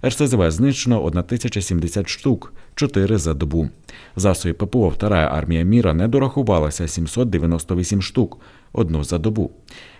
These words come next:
Літаків, які вже ніколи нікуди не полетять, назбиралося триста п'ятдесят одна одиниця, за добу один. А от гелікоптерів збито триста двадцять п'ять штук. Б П Л А оперативно-тактичного рівня ворог втратив дев'ять тисяч дев'ятсот вісімдесят п'ять одиниць,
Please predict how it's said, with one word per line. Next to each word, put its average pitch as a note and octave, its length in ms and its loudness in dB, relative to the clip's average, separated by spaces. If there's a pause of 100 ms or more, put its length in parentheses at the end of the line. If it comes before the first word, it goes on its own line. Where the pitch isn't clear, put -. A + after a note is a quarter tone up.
(180)
Літаків, D3 360 4
які B2 180 2
вже A#2 140 4
ніколи A#2 360 4
нікуди G2+ 360 2
не G2+ 100 4
полетять, G#2 540 0
назбиралося G#2 680 2
триста A2 380 -2
п'ятдесят E2+ 420 -2
одна F#2 200 0
одиниця, F#2 640 0 (100)
за E2 120 -6
добу E2 360 -2
один. F2+ 380 0 (440)
А A2 80 2
от G#2 120 2
гелікоптерів G2+ 680 0
збито F#2+ 400 0
триста F#2 440 -4
двадцять C2+ 360 -6
п'ять C#2 200 -6
штук. - 400 -2 (560)
Б D3 80 2
П D3+ 120 6
Л C3 80 8
А E2+ 100 6
оперативно-тактичного C3 1000 2
рівня F2 260 4
ворог G2 420 4
втратив B2 440 0
дев'ять D#2+ 420 0
тисяч B2 300 0
дев'ятсот E2 420 -2
вісімдесят F#2+ 480 -2
п'ять G2 220 -2
одиниць, G#2 460 2